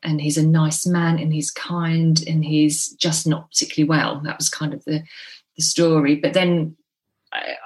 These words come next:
I wanted the, the mystery to be the thing where the readers can try and solve the clues before the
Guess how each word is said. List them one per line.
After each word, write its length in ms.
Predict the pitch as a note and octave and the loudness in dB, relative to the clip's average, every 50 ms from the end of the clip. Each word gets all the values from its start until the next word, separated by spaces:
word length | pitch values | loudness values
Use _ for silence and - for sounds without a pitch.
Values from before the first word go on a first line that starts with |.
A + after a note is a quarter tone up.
| - - | -4 -2
I 60 | E3+ | -2
wanted 520 | E3 D#3+ F#3 F3+ E3+ D#3 E3+ E3 D#3+ D#3+ - | 0 2 2 2 4 2 2 0 0 2 2
the, 260 | F3 E3+ D#3 D#3+ - _ | 2 2 2 -2 -2 _
the 80 | F#3 E3 | 2 2
mystery 560 | E3+ F3+ F#3 F3+ D#3+ - - - E3 D#3+ D3+ | 4 4 2 2 2 0 0 0 2 2 2
to 140 | D3+ - D#3 | 2 2 2
be 200 | E3 D#3+ D#3 D#3 | 4 4 2 2
the 140 | D#3+ D#3 | 0 -2
thing 340 | D#3+ E3+ D3+ D3+ D3+ D3+ D3+ - - - - - - _ _ _ _ _ _ | -2 -2 0 0 0 -2 -4 -8 -14 -20 -20 -20 -20 _ _ _ _ _ _
where 340 | - E3 D#3 D3 D3+ D3+ - _ _ _ _ _ _ | -2 2 2 2 2 0 -6 _ _ _ _ _ _
the 80 | - E3 | 0 2
readers 340 | D#3 F#3+ A3 G#3+ F3+ F3+ - | 2 2 2 2 0 -2 -2
can 140 | - F#3 E3+ | 0 0 0
try 180 | D#3+ - G3+ | 0 -2 -2
and 140 | F#3+ F#3 F3 | -2 0 0
solve 480 | - - - G#3+ G#3 G#3 G#3+ G3+ G3 - | 0 0 0 0 -2 -2 -4 -6 -8 -8
the 100 | - - | -8 -8
clues 560 | - - - G3+ G3+ F#3+ F#3 F#3 F#3 F3 F3 | -8 -8 -6 -4 -2 0 0 2 2 0 0
before 540 | E3 F3 E3+ - - F3+ F3 F3 F3 F3 F3 | -2 -8 -12 -10 -6 -4 -2 -2 0 -2 0
the 500 | E3+ F3+ F3 F3 E3+ F3 E3+ E3+ E3 | 0 2 2 2 2 2 2 0 -2